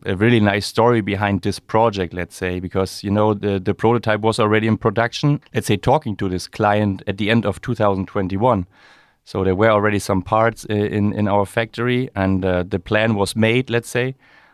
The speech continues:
But, uh, even though we still managed to implement certain specific customer requirements,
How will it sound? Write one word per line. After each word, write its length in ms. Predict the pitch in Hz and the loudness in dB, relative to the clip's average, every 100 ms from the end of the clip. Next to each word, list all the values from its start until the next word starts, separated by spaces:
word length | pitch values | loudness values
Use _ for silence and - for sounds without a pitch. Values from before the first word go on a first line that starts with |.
| _ _ | _ _
But, 320 | 104 98 - | 0 0 -2
uh, 200 | 101 98 - _ | -2 -2 -4 _
even 360 | 135 135 127 120 | 0 4 4 4
though 320 | 131 123 117 | 4 4 2
we 180 | 110 113 | -2 -4
still 260 | - 123 | 0 2
managed 480 | 113 110 123 104 - | 4 4 2 0 -4
to 120 | - 104 | -6 -4
implement 560 | 120 110 98 95 92 | -4 -2 -2 -2 -4
certain 360 | - 107 107 98 | -2 -2 0 -4
specific 640 | - 101 - 104 95 92 | -4 -8 -6 -8 -8 -6
customer 420 | 123 135 117 95 | -6 -4 -4 -2
requirements, 800 | 90 - 95 87 90 101 135 | -4 -4 -2 0 0 -2 -4